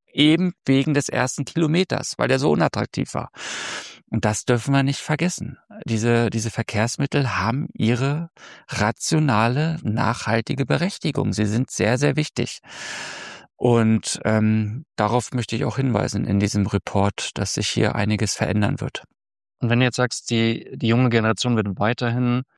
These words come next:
Speaker 2: den Führerschein machen, auch weiterhin das Auto nutzen, aber halt nur als ein, äh, Verkehrsmobilitätsmittel neben vielen anderen.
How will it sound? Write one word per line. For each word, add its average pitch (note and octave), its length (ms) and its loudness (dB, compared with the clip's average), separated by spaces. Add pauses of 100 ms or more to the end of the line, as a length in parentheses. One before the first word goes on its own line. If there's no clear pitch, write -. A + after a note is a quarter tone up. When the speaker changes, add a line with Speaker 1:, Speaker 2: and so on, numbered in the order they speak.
Speaker 2:
den G2+ 120 -4
Führerschein C3+ 520 2
machen, C#3 360 0
auch G2+ 180 -4
weiterhin G#2+ 300 2
das G2 160 -2
Auto B2+ 440 0
nutzen, C3+ 560 0
aber G2 180 2
halt G2 120 2
nur G2+ 220 2
als F#2+ 180 -4
ein, G#2 560 2
äh, - 460 -20
Verkehrsmobilitätsmittel G2+ 1600 -2
neben F#2+ 640 0
vielen G2 200 0
anderen. C#3 420 2